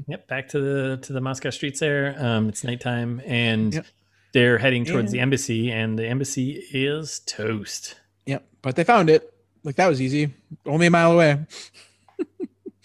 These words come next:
Speaker 1: Done and done, right? Just lost a little hair,
Speaker 2: Yeah.
Speaker 1: and that's it. So.
Speaker 2: And then they're somehow, uh, the whole gang is shocked that it's empty and abandoned. <laughs> You're like, "No, there's a crisis happening."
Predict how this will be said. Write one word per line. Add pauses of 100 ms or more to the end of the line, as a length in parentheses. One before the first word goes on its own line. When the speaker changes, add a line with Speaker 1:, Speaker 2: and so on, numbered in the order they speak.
(340)
Speaker 1:
Done
and
done,
right? (240)
Just (200)
lost
a
little
hair,
Speaker 2:
Yeah.
Speaker 1:
and
that's
it.
So. (120)
Speaker 2:
And
then
they're (640)
somehow, (240)
uh,
the
whole
gang
is
shocked
that
it's
empty
and
abandoned.
<laughs>
You're (100)
like, (400)
"No,
there's
a
crisis
happening."